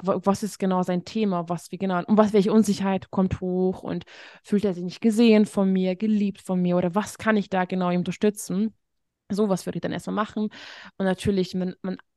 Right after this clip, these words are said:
alles abgehakt wird, kann immer noch das Ende bestehen, dass er keine Lust hat,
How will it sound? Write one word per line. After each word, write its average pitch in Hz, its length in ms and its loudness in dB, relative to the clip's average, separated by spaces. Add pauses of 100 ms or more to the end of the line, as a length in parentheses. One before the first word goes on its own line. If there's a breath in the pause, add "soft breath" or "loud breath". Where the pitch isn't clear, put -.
(140)
alles 202 240 2
abgehakt 196 640 0
wird, 185 280 0 (720 soft breath)
kann 202 120 -6
immer 190 160 -2
noch 175 160 -6
das 190 100 -6
Ende 180 200 -6
bestehen, 196 360 -6
dass 185 140 -6
er 180 80 -6
keine 180 240 -4
Lust 269 220 6
hat, 254 140 2